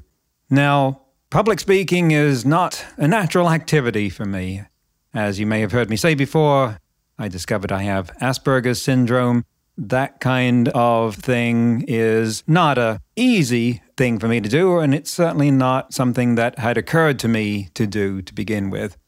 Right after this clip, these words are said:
My first exposure to public speaking was probably an assignment in high school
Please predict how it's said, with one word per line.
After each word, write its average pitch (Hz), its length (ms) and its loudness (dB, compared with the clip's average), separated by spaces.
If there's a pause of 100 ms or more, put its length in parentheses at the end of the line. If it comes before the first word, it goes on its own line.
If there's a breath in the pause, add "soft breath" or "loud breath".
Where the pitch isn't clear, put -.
(220)
My 110 480 0
first 160 380 0
exposure 120 720 0
to 107 600 0
public 127 340 0
speaking 123 520 0
was 101 220 0
probably 120 1000 0 (160)
an 123 120 2
assignment 120 600 0
in 117 120 0
high 123 300 -2
school 95 600 -10